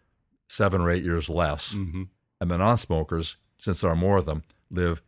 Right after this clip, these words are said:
Speaker 1: a couple of years longer.
Speaker 2: <laughs>
Speaker 1: So all these things sort of
Speaker 2: Okay.
Speaker 1: add up in my favor.
Speaker 2: Okay.
Speaker 1: So I think, uh, have
Speaker 2: Have
Speaker 1: a
Speaker 2: you
Speaker 1: pretty
Speaker 2: come
Speaker 1: good
Speaker 2: up with a number?
Speaker 1: No, uh,
Speaker 2: <laughs>
Speaker 1: I haven't, but I think I have a pretty good chance of, uh, you know, making it to a hundred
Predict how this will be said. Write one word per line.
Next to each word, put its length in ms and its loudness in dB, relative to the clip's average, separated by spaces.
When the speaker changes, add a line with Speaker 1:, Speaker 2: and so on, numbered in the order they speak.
Speaker 1:
a 40 -18
couple 200 0
of 60 0
years 200 0
longer. 380 0
Speaker 2:
<laughs> 100 -10
Speaker 1:
So 360 2
all 160 6
these 200 4
things 220 2
sort 140 4
of 80 4
Speaker 2:
Okay. 80 6
Speaker 1:
add 80 4
up 120 0
in 80 2
my 120 2
favor. 420 0
Speaker 2:
Okay. 380 -4
Speaker 1:
So 120 2
I 80 6
think, 360 -4
uh, 340 2
have 60 -16
Speaker 2:
Have 140 0
Speaker 1:
a 20 0
Speaker 2:
you 80 0
Speaker 1:
pretty 140 2
Speaker 2:
come 40 4
Speaker 1:
good 120 2
Speaker 2:
up 40 -16
with 140 -2
a 40 -2
number? 440 -2
Speaker 1:
No, 440 4
uh, 240 4
Speaker 2:
<laughs> 380 -20
Speaker 1:
I 100 2
haven't, 440 0
but 240 2
I 140 0
think 260 -2
I 40 2
have 100 2
a 40 0
pretty 220 -2
good 160 0
chance 460 -2
of, 320 -4
uh, 140 -2
you 140 -4
know, 80 -4
making 280 -4
it 60 -8
to 80 -4
a 40 -4
hundred 320 -6